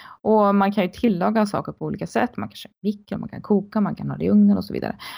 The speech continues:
Så därför är rådet tills vidare att hä-, hellre äta krossade linfrön som har, att inte heller äta krossade linfrön som har hettats upp. Alltså det,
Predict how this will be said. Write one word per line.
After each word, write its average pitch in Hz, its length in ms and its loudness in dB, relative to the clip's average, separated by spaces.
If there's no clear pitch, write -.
Så - 80 2
därför 226 320 4
är 170 80 4
rådet 151 180 2
tills - 220 -10
vidare 196 440 4
att - 120 0
hä-, 190 240 0
hellre 190 380 4
äta 170 460 0
krossade - 560 -4
linfrön 185 360 -2
som - 220 -12
har, - 140 -8
att 240 160 -2
inte 240 360 6
heller 233 460 4
äta 202 360 -2
krossade 180 460 -2
linfrön 160 440 -2
som 143 160 -8
har - 80 -2
hettats - 380 -8
upp. - 180 -6
Alltså 175 160 -6
det, 151 280 -4